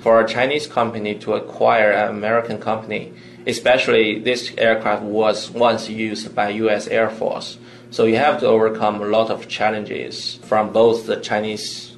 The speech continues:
side and the U S government. And we, the reason that took him so long to finish this acquisition is because the,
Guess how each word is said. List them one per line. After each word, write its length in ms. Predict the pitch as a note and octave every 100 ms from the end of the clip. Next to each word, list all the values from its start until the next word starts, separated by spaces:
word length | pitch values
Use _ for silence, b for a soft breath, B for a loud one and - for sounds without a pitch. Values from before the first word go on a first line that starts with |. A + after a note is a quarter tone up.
| -
side 320 | A2 A2 G#2+
and 300 | G#2+ G#2 G2+
the 100 | G2+ A2
U 60 | A2
S 220 | G#2 -
government. 640 | A2 D2 C2+ - - - -
And 400 | G2+ G2+ - -
we, 380 | A#2+ C3 C3 - -
the 180 | A2+ A2+
reason 420 | C3 E3 C3 A2
that 320 | G#2+ G#2 -
took 280 | - A2+ A2+
him 340 | - A2+ G#2
so 180 | F#2+ A2+
long 340 | A2+ A2+ G#2+ -
to 80 |
finish 460 | G#2+ - A2 G#2 -
this 340 | G#2 G2+ G2 G2
acquisition 600 | F#2 G2+ G#2 G#2+ G#2+ G2+
is 100 | -
because 380 | - G2 G2
the, 100 | -